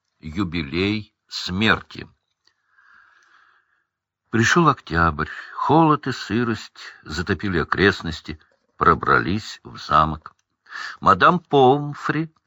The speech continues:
была теперь постоянно занята. Вся школа кашляла и чихала. Ее бодро-перцовое зелье действовало моментально,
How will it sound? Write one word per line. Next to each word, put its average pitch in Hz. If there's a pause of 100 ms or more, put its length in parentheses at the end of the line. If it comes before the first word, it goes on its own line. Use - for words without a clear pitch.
была 110
теперь 127
постоянно 110
занята. 71 (560)
Вся 123
школа 131
кашляла 127
и 117
чихала. 82 (1400)
Ее 131
бодро-перцовое 123
зелье 139
действовало 120
моментально, 135